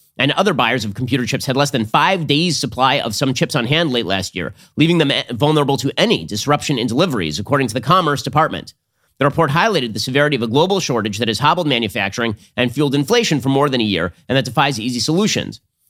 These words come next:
Manufacturers' median chip inventory levels have plummeted from about forty days' supplies in twenty nineteen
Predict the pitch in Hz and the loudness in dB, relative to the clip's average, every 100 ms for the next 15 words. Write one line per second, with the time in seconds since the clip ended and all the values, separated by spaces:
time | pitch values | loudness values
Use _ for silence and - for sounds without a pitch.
0 | _ 135 160 151 160 170 143 117 113 170 | _ 0 2 2 0 0 -2 -2 0 2
1 | 165 135 214 - 151 139 127 131 123 120 | 2 2 0 0 0 2 2 2 2 0
2 | 120 123 165 185 82 - _ _ - 131 | 0 -2 2 2 0 -4 _ _ -2 0
3 | 110 170 202 208 151 139 110 123 123 131 | 0 0 2 4 2 0 -2 0 0 0
4 | 123 131 120 113 151 90 69 | 0 0 2 2 2 0 -4